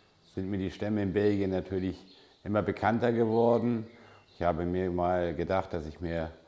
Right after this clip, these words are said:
auch gerne eine Stute zulegen würde. Ja, und dann, ähm, interessierte mich natürlich, ähm, der Curly Chin Stamm. Ja, und so kam ich dann, ähm,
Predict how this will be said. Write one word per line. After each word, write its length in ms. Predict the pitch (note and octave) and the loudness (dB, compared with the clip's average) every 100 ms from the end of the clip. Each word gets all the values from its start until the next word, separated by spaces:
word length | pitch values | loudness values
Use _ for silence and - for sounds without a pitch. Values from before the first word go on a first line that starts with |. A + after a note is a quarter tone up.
| - - - - | -20 -20 -20 -12
auch 100 | - | -10
gerne 300 | - A2 G#2+ | 2 4 6
eine 180 | G2+ F#2+ | 4 0
Stute 540 | E2+ A#2+ B2 C3 B2 F2+ - | -2 0 4 6 4 2 -10
zulegen 560 | - A#2 A2+ A#2 A2+ A#2 | -4 0 6 8 8 6
würde. 480 | A2 A2+ A2+ A#2 A2+ - - - - _ - - _ _ _ | 4 4 6 4 2 -2 -14 -20 -20 _ -20 -20 _ _ _
Ja, 240 | G#2+ F#2+ D#2+ | 2 4 4
und 320 | C#2+ F2 E2+ | 2 -2 0
dann, 340 | F2 F#2 F#2+ | 0 2 -2
ähm, 460 | D#2+ F2 F2+ F2+ E2+ - - _ _ _ _ | -4 -4 -2 -4 -6 -12 -20 _ _ _ _
interessierte 600 | - E2 F2 - G2 E2+ | -10 -6 -4 -2 -2 -2
mich 200 | E2 D2+ | -4 -4
natürlich, 760 | E2 D#2+ F#2 F#2+ E2+ E2+ E2 - - | -6 -4 0 0 2 -2 -4 -14 -14
ähm, 520 | D#2+ D2 D2+ D2+ D2 - - _ _ _ - - | -6 -4 -2 -4 -6 -10 -20 _ _ _ -12 -6
der 80 | E2+ | -2
Curly 340 | G2+ G2 F#2 | 2 2 2
Chin 320 | - G#2 A2+ | 0 0 0
Stamm. 460 | A2 A#2 A#2+ A#2+ A#2 G2+ - - _ - - - _ _ | 2 6 6 6 0 -6 -18 -20 _ -20 -20 -20 _ _
Ja, 160 | D#2+ E2+ | 0 2
und 180 | E2 F2 | 2 2
so 100 | G#2 | 2
kam 300 | F#2+ G#2+ A#2 | 4 4 4
ich 120 | G2 | 4
dann, 360 | A2+ A2 G#2+ D#2+ - - - - - | 4 6 4 0 -10 -20 -20 -20 -12
ähm, 520 | E2 F2 E2+ E2 E2 | -4 -2 0 -2 -4